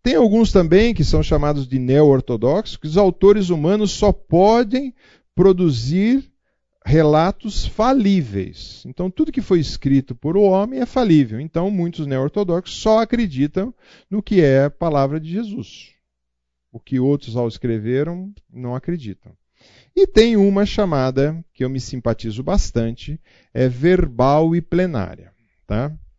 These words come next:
É a doutrina verdadeira e significa, isso o autor diz, mas eu também gosto dela, significa que cada palavra verbal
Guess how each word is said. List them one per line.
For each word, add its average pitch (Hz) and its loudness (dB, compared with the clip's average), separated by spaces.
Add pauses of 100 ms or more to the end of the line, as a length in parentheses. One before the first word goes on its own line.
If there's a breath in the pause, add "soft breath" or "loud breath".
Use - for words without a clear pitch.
(340 soft breath)
É - -4
a 143 -4
doutrina 175 0
verdadeira 151 -2 (140)
e 139 -6
significa, 165 -4
isso 110 -6
o 156 2
autor 156 0
diz, 147 -2
mas 190 -2
eu 185 -6
também 170 -6
gosto 139 -2
dela, 101 -4
significa 151 -4
que - 6
cada 208 0
palavra 135 0
verbal 98 -2